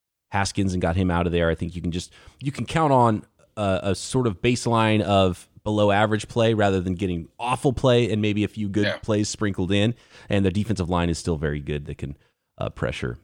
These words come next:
Speaker 1: Daniel Jones. So I'll, I'll go with Washington here, although I don't really l-,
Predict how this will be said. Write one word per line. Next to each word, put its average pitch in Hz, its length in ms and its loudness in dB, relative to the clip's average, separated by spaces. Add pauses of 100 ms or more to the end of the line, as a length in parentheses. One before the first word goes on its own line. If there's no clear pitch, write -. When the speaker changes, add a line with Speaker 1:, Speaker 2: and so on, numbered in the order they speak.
Speaker 1:
Daniel 67 300 -8
Jones. 65 300 -10
So 78 220 -2
I'll, - 200 -6
I'll 240 80 -4
go 226 140 -4
with - 160 -4
Washington 76 560 -4
here, 76 340 -6
although 80 240 -2
I 82 60 0
don't 73 160 -4
really 73 240 -6
l-, 76 100 -10